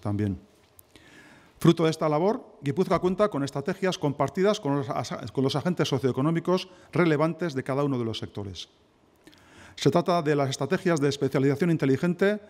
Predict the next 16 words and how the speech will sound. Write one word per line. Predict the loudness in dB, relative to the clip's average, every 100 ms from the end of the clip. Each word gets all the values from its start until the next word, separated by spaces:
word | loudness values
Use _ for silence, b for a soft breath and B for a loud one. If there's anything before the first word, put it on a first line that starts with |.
| B B
en | 0
las | 0 2
áreas | 2 2
de | 0
ciberseguridad, | -2 -2 -2 0 2 4 4 2 -4 -20 b b _
de | -4
producción | 0 -2 0 2 2
audiovisual, | 2 0 0 2 4 2 -4 B B
de | -6
gastronomía | -6 -4 -2 2 2 2
digital, | 0 -4 0 2 2 -2 B B B 0
de | 2
electromovilidad, | 2 0 0 2 2 2 4 4 4 0 -10 B B _
de | 2
envejecimiento | 2 0 -4 -2 0 0
saludable | -2 -2 2 2 2 0 -2